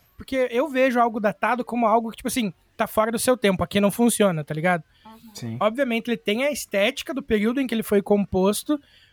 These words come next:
Speaker 1: mas não é algo que você vai ouvir hoje e dizer, "Nossa, que bosta", tá ligado? Eu acho ele
Speaker 2: Exatamente.
Speaker 1: extremamente, é, é, atemporal, assim, nesse, nesse quesito também.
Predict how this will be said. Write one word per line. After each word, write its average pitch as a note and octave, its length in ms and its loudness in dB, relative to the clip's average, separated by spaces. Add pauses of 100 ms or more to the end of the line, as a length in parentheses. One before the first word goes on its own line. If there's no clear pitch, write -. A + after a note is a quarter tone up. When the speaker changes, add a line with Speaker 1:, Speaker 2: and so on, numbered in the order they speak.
(160)
Speaker 1:
mas A#3 600 0
não C#4 240 2
é E4 80 4
algo C4+ 240 2
que - 80 -8
você A#3+ 200 0
vai B3 100 4
ouvir A3 280 4
hoje A3+ 200 4
e - 20 -10
dizer, F#3 160 0
"Nossa, F#3 800 -2
que - 180 -10
bosta", E3 600 -6 (100)
tá D#3 80 -10
ligado? F3+ 320 0 (840)
Eu G#3+ 180 0
acho A#3+ 260 0
ele C4+ 120 -2
Speaker 2:
Exatamente. A3+ 80 -4
Speaker 1:
extremamente, C#4 800 -2
é, A#3+ 580 -4
é, A3+ 340 -2
atemporal, A#3 720 0
assim, G3+ 180 -4
nesse, G3+ 380 -4
nesse G3+ 200 -4
quesito F#3+ 360 -6
também. D#3+ 280 -10